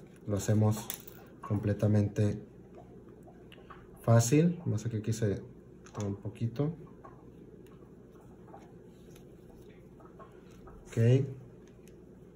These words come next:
Metemos. Aquí.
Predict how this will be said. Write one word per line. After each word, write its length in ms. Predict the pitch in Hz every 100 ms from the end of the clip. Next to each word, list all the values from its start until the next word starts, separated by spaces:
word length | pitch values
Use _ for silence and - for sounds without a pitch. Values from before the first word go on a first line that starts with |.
| - - - - - - - - - - - - - - - - - - -
Metemos. 880 | 113 - 113 117 123 131 - - - - - - - - - - - - - - - - - - - - - - - - - - - - - - - - - - - - -
Aquí. 340 | 107 107